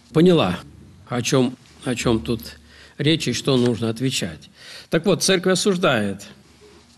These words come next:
кто выводит все грехи из наследственного принудительного влечения, так, так и тех, которые отвергают определяющее влияние природного расстройства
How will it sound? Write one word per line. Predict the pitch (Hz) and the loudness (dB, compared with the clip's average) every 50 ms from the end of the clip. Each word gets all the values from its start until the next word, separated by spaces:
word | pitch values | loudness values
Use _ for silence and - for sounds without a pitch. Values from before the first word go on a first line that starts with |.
| - - - - - _ - - - - - - _ _ _ _ _ | -20 -20 -20 -20 -20 _ -20 -20 -20 -20 -20 -20 _ _ _ _ _
кто | - - - 170 165 | -8 -2 2 4 4
выводит | 170 165 160 180 175 156 170 | 6 6 6 4 2 2 0
все | - - - - 214 | -2 -2 2 2 4
грехи | 185 143 147 147 - - - - | 4 4 2 0 0 0 -2 -2
из | 147 - 175 143 123 | 0 0 0 0 2
наследственного | 151 151 139 - - - 190 233 247 233 - - - - 147 139 131 127 120 117 | 2 2 2 0 0 2 4 4 4 4 2 0 2 2 4 4 2 2 0 -2
принудительного | 120 - 135 143 147 147 143 127 120 170 170 - - 131 131 131 127 | -2 0 2 4 4 4 4 4 4 2 2 2 2 2 2 2 2
влечения, | 123 127 135 151 139 - - 139 113 104 98 90 87 78 71 - - - - - - - _ _ _ _ _ _ _ _ _ - - - - - _ - | 2 2 0 0 2 2 2 2 2 2 0 -2 -6 -8 -12 -16 -20 -20 -20 -20 -20 -20 _ _ _ _ _ _ _ _ _ -20 -20 -20 -20 -18 _ -6
так, | 151 185 202 202 - - - - _ _ _ _ _ _ _ - | -4 -4 -4 -4 -8 -18 -20 -20 _ _ _ _ _ _ _ 0
так | 160 160 151 - 170 | 0 2 2 2 0
и | 160 | 0
тех, | 143 - - 240 226 233 - | 2 2 4 4 4 2 0
которые | - 165 143 139 - 175 170 170 165 | 0 -2 0 2 2 2 2 2 2
отвергают | - 185 175 - - 156 156 143 135 160 175 185 190 190 180 185 | 0 0 -2 0 0 0 0 0 0 0 2 2 2 2 0 0
определяющее | - 170 156 - - 151 143 123 139 135 131 160 180 185 180 180 160 - - - 151 139 127 | 0 -2 0 0 0 0 0 2 2 2 4 4 4 6 4 4 4 2 0 0 0 -2 -2
влияние | 113 120 131 135 120 135 160 165 165 165 165 165 160 | 0 0 0 0 2 2 2 2 4 4 4 4 2
природного | 165 - 175 202 208 208 175 139 120 110 104 - 117 107 110 | 0 0 2 4 4 6 6 4 4 2 0 0 0 0 0
расстройства | 123 123 110 - - - - 120 110 101 98 - - - 113 101 92 | 0 0 -2 -4 -4 -4 -2 -2 0 0 -2 -4 -6 -6 -10 -10 -10